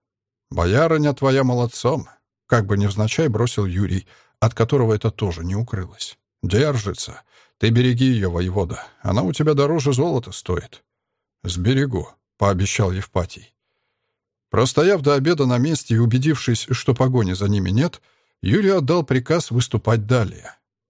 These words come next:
Весь день они пробирались сквозь лес и заночевали уже далеко от сожженной Рязани, почти у впадения речки Пра в Оку. Места здесь уже начинались глухие, нехоженые. Единственная дорога, что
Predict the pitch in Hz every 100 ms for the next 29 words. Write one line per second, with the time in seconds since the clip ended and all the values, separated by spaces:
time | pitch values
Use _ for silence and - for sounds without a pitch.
0 | _ _ - 90 180 202 135 180 165 147
1 | 147 - 120 123 135 127 110 - 113 107
2 | - 104 147 - 107 92 101 110 113 -
3 | 135 180 131 120 127 120 120 117 175 175
4 | - 123 110 117 123 113 104 95 87 87
5 | 92 - _ _ _ - 95 101 - 175
6 | 151 143 127 151 139 120 123 - - 95
7 | 113 117 113 - 92 - _ _ _ _
8 | _ 98 104 - 196 156 160 - 135 156
9 | 127 - 127 135 107 92 101 - 147 156
10 | 120 - 95 - 117 139 127 117 107 -
11 | _ _ _ - 95 131 214 - 175 160
12 | 139 160 190 143 - 147 139